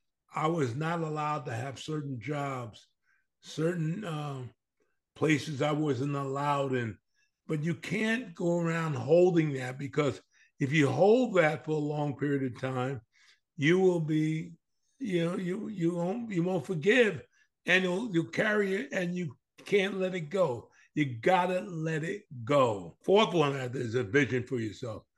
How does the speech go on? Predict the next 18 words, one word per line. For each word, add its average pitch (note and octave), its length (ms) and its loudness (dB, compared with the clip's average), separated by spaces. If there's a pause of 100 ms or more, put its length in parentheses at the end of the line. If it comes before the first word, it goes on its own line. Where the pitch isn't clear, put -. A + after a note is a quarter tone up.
(320)
And D3 280 -2
a C#3 100 -4
vision F#3 540 2
means F3 460 -4 (500)
I've F3+ 360 -2
established E3+ 840 -2
this D#3+ 240 0
for D#3 160 -4
myself. E3 680 -4 (500)
I G3+ 220 2
always A3+ 640 -2
wanted F#3 380 0
to E3 100 -4
be D#3 460 -2 (520)
in D3 160 -2
a C#3+ 60 -8
corporate E3 500 0
America, D3+ 640 -6